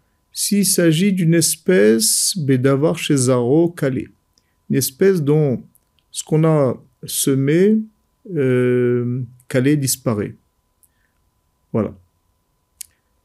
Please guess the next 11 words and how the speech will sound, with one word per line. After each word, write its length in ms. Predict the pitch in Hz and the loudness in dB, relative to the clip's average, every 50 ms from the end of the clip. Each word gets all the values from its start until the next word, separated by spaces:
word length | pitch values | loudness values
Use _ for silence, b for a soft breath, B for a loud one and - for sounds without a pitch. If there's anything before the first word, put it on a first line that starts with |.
| _ - _ _ - | _ -20 _ _ -6
Aval 240 | 123 107 107 104 107 | -4 -2 0 0 0
Bedavar 420 | 110 117 110 117 117 156 202 226 214 | 0 2 2 2 2 4 2 2 2
shen 220 | - 226 214 196 | 2 2 2 4
zaro 280 | 175 190 175 165 165 160 | 4 4 4 4 2 2
kale, 440 | - 131 107 - 117 151 156 147 147 | 0 -2 -2 0 -2 -2 -4 -6 -8
quelque 180 | - 113 107 | -8 -10 -6
chose, 360 | - 147 143 131 - - - - - - | -2 -2 -2 -2 -2 -6 -10 -12 -16 -12
une 140 | 214 143 127 | -6 -4 -2
espèce 640 | 120 110 - - - 135 120 - - - - _ _ _ _ _ _ _ - | -2 -2 -4 0 0 0 0 0 -4 -8 -10 _ _ _ _ _ _ _ -4
dont 320 | - 123 120 110 - - - _ _ _ _ _ _ _ _ _ _ _ - _ _ _ - | -2 0 0 0 -2 -4 -10 _ _ _ _ _ _ _ _ _ _ _ -20 _ _ _ -6
la, 540 | 120 117 113 110 107 107 104 101 123 143 | -4 -2 0 0 0 -2 -2 -6 -8 -12